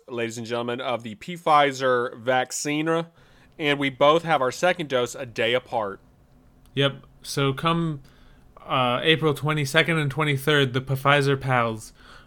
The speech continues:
Speaker 2: are going to be on their way to complete inoculation.
Speaker 1: And then we'll be on our way to take over the world, Pinky.
Speaker 2: That's, that's correct,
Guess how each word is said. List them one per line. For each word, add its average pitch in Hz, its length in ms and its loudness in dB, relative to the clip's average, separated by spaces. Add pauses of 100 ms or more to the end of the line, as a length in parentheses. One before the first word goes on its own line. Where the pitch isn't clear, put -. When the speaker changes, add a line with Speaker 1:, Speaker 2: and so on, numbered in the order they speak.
Speaker 2:
are 120 140 -2
going 127 260 -2
to 123 60 -4
be 117 460 -4 (240)
on 139 300 2
their 127 120 2
way 127 220 2
to 123 160 -6
complete 127 420 -2
inoculation. 113 840 -6 (1400)
Speaker 1:
And 196 200 0
then 302 200 2
we'll 247 200 6
be 202 240 -2
on 185 180 2
our 180 140 4
way 170 260 4
to 156 80 -2
take 160 300 -4
over 151 260 0
the 123 100 -4
world, 120 600 0
Pinky. 95 500 -10 (800)
Speaker 2:
That's, 131 300 -2
that's 139 300 -2
correct, 135 520 -2